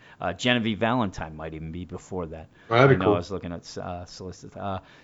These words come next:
Speaker 1: Detective Comics number forty-six with, uh, Tomasi
Speaker 2: I'm
Speaker 1: continues
Speaker 2: trying to
Speaker 1: his
Speaker 2: remember how
Speaker 1: run.
Speaker 2: that.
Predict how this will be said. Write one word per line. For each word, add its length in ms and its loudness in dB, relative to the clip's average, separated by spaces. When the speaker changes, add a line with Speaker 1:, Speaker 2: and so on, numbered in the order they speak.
Speaker 1:
Detective 480 6
Comics 380 4
number 160 4
forty-six 800 0
with, 300 2
uh, 160 -2
Tomasi 500 -4
Speaker 2:
I'm 60 -4
Speaker 1:
continues 460 0
Speaker 2:
trying 180 10
to 60 10
Speaker 1:
his 100 12
Speaker 2:
remember 160 12
how 160 12
Speaker 1:
run. 40 10
Speaker 2:
that. 220 8